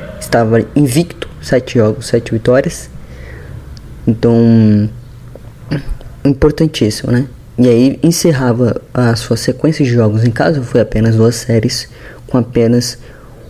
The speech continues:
uma derrota, né? Tinha varrido o Canseiro Royals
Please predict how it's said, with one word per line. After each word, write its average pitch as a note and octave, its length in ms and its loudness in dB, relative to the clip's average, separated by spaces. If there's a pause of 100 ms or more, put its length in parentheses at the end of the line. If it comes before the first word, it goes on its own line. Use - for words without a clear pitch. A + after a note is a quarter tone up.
(340)
uma G#3+ 340 4 (180)
derrota, C3+ 480 2
né? C3 140 2
Tinha A#2+ 220 0
varrido A#2+ 500 2
o - 20 -2
Canseiro C3+ 480 0
Royals C#3+ 560 2